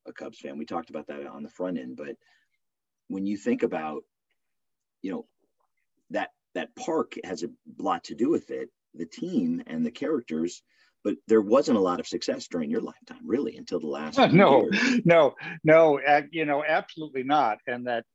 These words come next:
Speaker 2: and that, you know, that, that devastating nineteen sixty-nine season and the loss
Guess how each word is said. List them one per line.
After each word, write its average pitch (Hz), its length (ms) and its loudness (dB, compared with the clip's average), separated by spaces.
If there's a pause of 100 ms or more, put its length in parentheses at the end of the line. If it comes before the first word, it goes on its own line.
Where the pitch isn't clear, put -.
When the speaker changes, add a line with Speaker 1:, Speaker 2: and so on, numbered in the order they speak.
Speaker 2:
and 127 140 -8
that, 120 180 -2 (240)
you 139 120 -4
know, 120 180 0
that, 120 180 -2 (760)
that 131 160 -2
devastating 147 720 4
nineteen 139 360 -2
sixty-nine 127 720 -2
season 120 480 0
and 113 100 -6
the 113 80 -4
loss 117 280 2